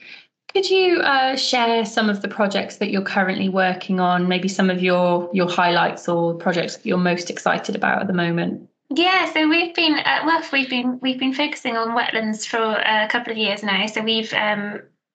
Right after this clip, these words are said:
Speaker 2: uh, we just initially started by sort of doing a scoping assessment and looked at feasibility of different wetland sites,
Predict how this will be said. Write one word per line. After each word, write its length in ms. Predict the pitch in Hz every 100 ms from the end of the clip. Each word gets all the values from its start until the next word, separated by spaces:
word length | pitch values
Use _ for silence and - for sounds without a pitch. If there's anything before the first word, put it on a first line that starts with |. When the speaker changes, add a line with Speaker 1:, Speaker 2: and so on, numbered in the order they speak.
| _
Speaker 2:
uh, 440 | - 214 202 208 214
we 200 | 220 - -
just 200 | - 247
initially 400 | 233 226 - 226
started 460 | - 214 - 208
by 100 | 208
sort 220 | 214 220
of 60 | 208
doing 160 | 208 202
a 80 |
scoping 360 | 208 208 208 208
assessment 460 | 202 196 - 208 190
and 140 | 196
looked 200 | 202 -
at 80 | -
feasibility 600 | - 196 202 208 208 208
of 60 | 196
different 260 | 214 208
wetland 320 | 202 208 196
sites, 420 | 196 - - -